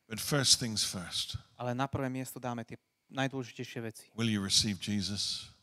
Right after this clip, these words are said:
Speaker 2: Príjmeš Ježiša?
Speaker 1: I know most of you are believers.
Speaker 2: Viem, že väčšina z vás sú ve-, veriaci.
Speaker 1: But it may be today.
Speaker 2: Ale možno je tu
Speaker 1: There's
Speaker 2: niekto
Speaker 1: someone here.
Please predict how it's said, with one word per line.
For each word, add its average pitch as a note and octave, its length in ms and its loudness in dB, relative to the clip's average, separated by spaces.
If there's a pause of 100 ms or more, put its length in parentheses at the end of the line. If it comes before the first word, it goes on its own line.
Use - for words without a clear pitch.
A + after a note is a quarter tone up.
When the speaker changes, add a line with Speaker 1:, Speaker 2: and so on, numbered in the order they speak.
(120)
Speaker 2:
Príjmeš C#3+ 400 2
Ježiša? B2+ 480 -4 (640)
Speaker 1:
I C3 80 6
know D#3 160 8
most C#3+ 320 6
of A#2+ 80 2
you B2 160 6
are A#2 80 6
believers. A2+ 760 2
Speaker 2:
Viem, G3+ 100 0
že E3 140 4
väčšina D3 340 0
z B2 140 -6
vás C#3 260 2
sú B2 80 -10
ve-, A#2+ 240 -6
veriaci. B2 560 -4
Speaker 1:
But D3+ 160 -2
it D#3+ 80 0
may F3 160 4
be D#3 140 2
today. G#2+ 500 0 (160)
Speaker 2:
Ale B2+ 160 0
možno E3 300 4
je D#3 80 -2
tu D#3 100 -6
Speaker 1:
There's C#3+ 160 -2
Speaker 2:
niekto - 160 8
Speaker 1:
someone F3 320 4
here. G2 320 -2